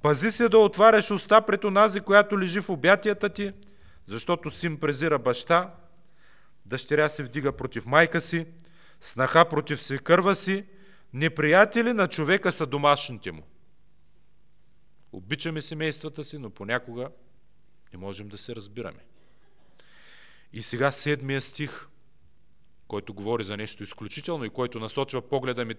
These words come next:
не там, където трябва да бъдем. „Но аз ще погледна към Господа, ще чакам Бога на спасението си, моят Бог ще ме послуша.“ Ако всеки един в един дом гледа към Господа,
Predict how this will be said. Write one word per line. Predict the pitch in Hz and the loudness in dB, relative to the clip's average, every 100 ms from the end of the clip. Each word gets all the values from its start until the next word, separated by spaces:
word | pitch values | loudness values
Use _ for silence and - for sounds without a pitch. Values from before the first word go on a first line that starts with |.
| - | -12
не | 123 | -10
там, | - 170 | 2 2
където | 160 147 147 | 4 -2 -2
трябва | - 143 131 | 0 0 2
да | 117 | 0
бъдем. | 107 113 87 - - - - - - - - - | -2 -4 -6 -14 -20 -20 -20 -20 -20 -20 -20 -16
„Но | 110 127 | -4 2
аз | 131 180 | 4 4
ще | - - 196 | 2 -4 -4
погледна | 165 143 135 165 151 147 | -2 -4 -2 -2 -2 -4
към | 143 123 | -4 -8
Господа, | 104 117 165 - 160 170 180 202 - - - - - | -4 2 2 0 -2 0 0 -2 -16 -20 -20 -20 -18
ще | - 113 | -14 -12
чакам | - 139 135 117 | -2 -2 -2 -6
Бога | 98 123 117 | -4 -4 -2
на | 110 | -4
спасението | 104 - 101 - 147 143 135 123 | -6 -8 -8 -4 -2 -2 -6 -10
си, | - 117 - - - | -8 -8 -10 -20 -20
моят | - 98 104 101 98 | -12 -6 -4 -4 -8
Бог | 101 - - - | -12 -14 -18 -20
ще | - - | -18 -16
ме | 85 | -16
послуша.“ | - - - - - - - - - - - - - - - | -16 -20 -20 -18 -18 -18 -20 -20 -20 -20 -20 -20 -20 -20 -18
Ако | - - | -16 -14
всеки | - 160 165 | -10 -10 -8
един | 156 143 135 | -8 -8 -10
в | 135 | -10
един | 123 117 | -12 -6
дом | 110 85 - - - - - - - | -6 -6 -10 -20 -20 -20 -20 -20 -20
гледа | 104 127 120 | -8 -4 -2
към | 117 104 | -4 -6
Господа, | 104 151 - 143 104 | -2 -4 -4 -4 -4